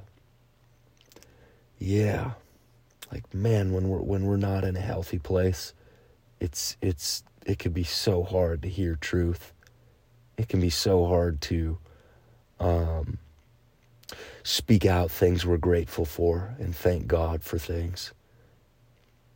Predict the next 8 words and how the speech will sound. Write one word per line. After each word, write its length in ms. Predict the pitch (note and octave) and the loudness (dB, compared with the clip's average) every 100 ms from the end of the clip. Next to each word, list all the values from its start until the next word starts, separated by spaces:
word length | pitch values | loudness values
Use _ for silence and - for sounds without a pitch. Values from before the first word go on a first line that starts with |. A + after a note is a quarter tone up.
| _ _ _ _ _ _ _ - | _ _ _ _ _ _ _ -4
Um, 520 | F2 F2 E2 E2 - - _ _ _ _ _ _ _ _ _ _ _ _ _ _ _ _ _ _ _ - | 0 0 0 -6 -10 -16 _ _ _ _ _ _ _ _ _ _ _ _ _ _ _ _ _ _ _ -16
<laughs> 0 | |
it's 1300 | - - - G#2+ - - C3+ - - - - - B2 - _ _ _ _ _ _ _ - - A2+ - - - _ _ _ - | -14 -10 -2 -2 -2 -2 -2 -2 -4 -4 -2 -4 -4 -8 _ _ _ _ _ _ _ -12 -8 -8 -10 -14 -20 _ _ _ -16
so 420 | - - G#2 G#2 | -8 -4 -2 0
important, 480 | F2 - - - - | -2 -4 -8 -6 -8
though. 240 | - - - _ _ _ _ _ _ _ _ _ - - - - - _ _ _ _ _ _ _ _ _ _ | -10 -12 -18 _ _ _ _ _ _ _ _ _ -12 -8 -8 -10 -18 _ _ _ _ _ _ _ _ _ _
Yeah. 300 | - F#2+ F#2+ - - _ _ _ | -4 -2 -2 -6 -14 _ _ _
So, 340 | - - G2 | -14 -6 -6